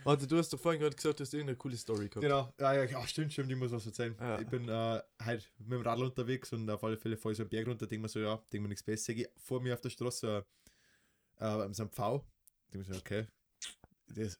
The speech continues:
Speaker 2: relativ gefährlich auf meiner Seite, aber lässig wie ich war, natürlich nicht links, rechts klingt, ich hab mir gedacht, der, der sägt mich schon, ja. Und dann
Speaker 1: Ja.
Speaker 2: komm ich näher, komm ich näher, ge-, irgendwie, er sägt mich nicht, gell. Und man, so ein Pfau ist jetzt auch nicht so das freundlichste Viech. <laughs>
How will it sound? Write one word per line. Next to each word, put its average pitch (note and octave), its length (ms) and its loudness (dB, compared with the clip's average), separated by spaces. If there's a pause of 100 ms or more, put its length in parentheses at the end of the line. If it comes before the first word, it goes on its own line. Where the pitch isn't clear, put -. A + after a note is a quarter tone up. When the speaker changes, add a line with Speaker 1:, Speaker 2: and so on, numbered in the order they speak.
(100)
Speaker 2:
relativ A#2 460 -2
gefährlich B2+ 560 -4
auf G#2 120 -2
meiner A2+ 240 -2
Seite, C3+ 400 -2 (680)
aber C#3 440 0 (800)
lässig C3+ 460 0
wie C3+ 160 2
ich G#2+ 80 -4
war, D3+ 240 4
natürlich C3 460 -2
nicht A2 180 0
links, B2 240 -2
rechts C#3+ 160 -2
klingt, D#3 160 -4
ich E3+ 40 0
hab E3 40 0
mir F3+ 60 2
gedacht, E3+ 180 0
der, D3+ 80 4
der C#3+ 140 0
sägt - 260 -2
mich D3 100 -4
schon, G#2+ 160 0
ja. A#2 220 2
Und A#2+ 140 0
dann A#2+ 160 4
Speaker 1:
Ja. A2 200 2
Speaker 2:
komm C#3 120 2
ich C#3 80 2
näher, B2+ 260 2
komm D3 180 -2
ich C3+ 60 -2
näher, B2+ 180 0
ge-, B2+ 120 -2
irgendwie, F#3+ 420 -6
er E3 80 -2
sägt - 220 -6
mich B2 100 -2
nicht, G2+ 140 -4
gell. C#3 160 0
Und C#3 160 -2 (600)
man, A#2 300 -2
so - 160 -6
ein - 60 -4
Pfau A#2 240 0
ist A#2+ 80 2
jetzt A2 140 -2
auch G#2+ 80 0
nicht A#2 120 0
so A#2 60 -2
das A2 140 -4
freundlichste C3 460 -2
Viech. C#3+ 220 -2 (300)
<laughs> - 120 -16